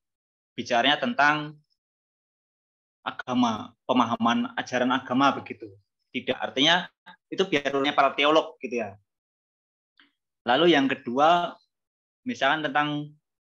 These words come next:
dialog pakar, itu mungkin pertemuan mereka-mereka para ahli-ahli yang menguasai bidang-bidang tertentu, yang profesional begitu.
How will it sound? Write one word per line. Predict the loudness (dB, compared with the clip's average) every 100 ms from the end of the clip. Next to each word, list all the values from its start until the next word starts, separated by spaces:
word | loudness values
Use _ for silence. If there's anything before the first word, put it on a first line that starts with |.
| _ _ _ _ _ _ _ -6
dialog | -2 -2
pakar, | 2 0 4 2 2
itu | -2
mungkin | -4 0 0 -2 -6 _ _
pertemuan | -6 -2 -2 2 2 2 -6 -12 -6
mereka-mereka | -4 0 0 0 0 0 0 0 0
para | 0 0 0
ahli-ahli | -6 -6 -8 -6 -8 -8 _ _ _ _ _ _ _ -2
yang | 0
menguasai | 2 2 2 0
bidang-bidang | -6 -6 -4 -2 -4
tertentu, | -4 -8 -4 -6 -6 -14 _ -8
yang | -6 -6 -4
profesional | -2 -2 -2 0 2 2 0
begitu. | -10 -20 -20